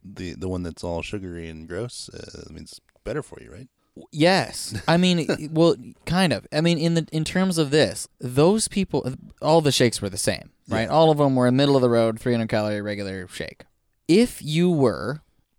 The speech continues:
Speaker 2: trying to give someone a diet shake so that they would reduce their food intake and potentially lose weight, then you want them to drink this diet shake and then be less hungry.
Speaker 1: 'Cause then they'd be less likely to eat something else.
Speaker 2: Right. So you wanna tell them it's a sugary <laughs> shake.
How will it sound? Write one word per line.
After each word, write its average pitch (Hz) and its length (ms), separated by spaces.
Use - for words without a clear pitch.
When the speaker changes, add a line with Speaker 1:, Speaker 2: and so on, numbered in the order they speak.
Speaker 2:
trying 175 500
to 170 120
give 139 220
someone 127 320
a 117 100
diet 113 400
shake 98 460
so - 200
that 123 140
they 123 140
would 117 180
reduce 117 440
their 117 180
food 123 280
intake 110 680
and 113 440
potentially 117 420
lose 110 280
weight, 101 320
then 147 380
you 143 200
want 156 280
them 143 180
to 117 160
drink 151 240
this 127 120
diet 139 220
shake 117 320
and 120 140
then 117 100
be 110 140
less 120 300
hungry. - 400
Speaker 1:
'Cause 101 140
then 92 120
they'd 82 140
be 78 120
less 78 360
likely - 180
to 76 60
eat - 120
something 87 160
else. 117 200
Speaker 2:
Right. 180 220
So - 200
you 143 200
wanna 165 320
tell 117 220
them 113 120
it's 110 140
a 110 40
sugary 110 420
<laughs> - 0
shake. - 500